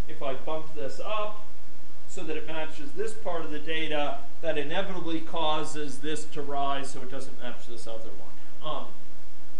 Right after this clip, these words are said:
and so often you find it just shifts the discrepancy from one thing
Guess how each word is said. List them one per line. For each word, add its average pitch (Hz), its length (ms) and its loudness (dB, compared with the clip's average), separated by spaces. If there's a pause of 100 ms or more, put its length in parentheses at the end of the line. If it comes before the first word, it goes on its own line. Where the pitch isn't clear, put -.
and 170 360 0 (640)
so 180 140 0
often 190 360 0
you 175 80 0
find 170 320 0
it - 60 0
just - 260 2
shifts - 360 0
the 160 100 2
discrepancy 139 920 0
from 123 180 2
one 139 340 0
thing 123 160 0